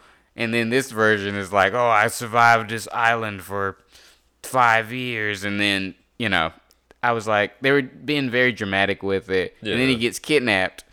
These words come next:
Speaker 1: And when he gets kidnapped or whatever, and those guys, like, figure out that he knows some shit, like, karate shit or whatever, and he gets the last guy in, in the chokehold, and the guy's like, "You don't have to do this." And he's like, "I do."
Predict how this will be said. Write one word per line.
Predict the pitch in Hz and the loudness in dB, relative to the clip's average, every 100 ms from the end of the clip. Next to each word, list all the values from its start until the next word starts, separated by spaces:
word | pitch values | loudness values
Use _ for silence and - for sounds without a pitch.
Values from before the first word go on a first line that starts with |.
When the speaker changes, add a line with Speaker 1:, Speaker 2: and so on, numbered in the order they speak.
| _ _ _ _ _ - | _ _ _ _ _ -6
Speaker 1:
And | 120 | -2
when | 113 | 0
he | 117 | -2
gets | 131 127 | -4 -4
kidnapped | 165 165 135 117 113 - | -2 0 2 2 2 0
or | 127 117 | 0 2
whatever, | 113 113 107 110 110 | 2 2 2 0 0
and | 113 104 | -4 -2
those | 107 104 | -2 -2
guys, | 104 110 113 113 101 | 0 4 6 4 0
like, | 101 92 - _ _ | 0 -2 -4 _ _
figure | 123 110 | -2 2
out | 110 98 | 2 2
that | 101 | -2
he | 107 | -2
knows | 107 110 117 | 0 0 0
some | 120 | -4
shit, | 120 135 135 139 - _ | -8 -4 -2 -2 -6 _
like, | 92 87 80 - _ _ _ _ _ | -2 -2 -2 -16 _ _ _ _ _
karate | - 110 113 117 117 | -4 2 4 2 -2
shit | - 123 120 | -8 -6 -2
or | 123 | 0
whatever, | 123 123 120 123 123 - | 2 2 2 -2 -4 -8
and | 107 | -6
he | 107 | -4
gets | 120 - | -6 -6
the | 107 | -2
last | 113 117 113 | 2 2 2
guy | 117 120 | 2 4
in, | 113 | 2
in | - 117 | -2 -10
the | 107 | -4
chokehold, | - 120 123 120 117 | -2 -2 2 2 0
and | |
the | 92 | -2
guy's | 107 117 | 0 0
like, | 120 156 | -2 -6
"You | |
don't | 214 202 | -6 -6
have | 180 | -8
to | 185 | -8
do | 214 202 | -4 -2
this." | 175 135 - | -2 -4 -6
And | 127 117 | -8 -6
he's | 110 | -6
like, | 90 53 - - | -4 -4 -6 -14
"I | 101 | -14
do." | - 98 95 | -14 -14 -16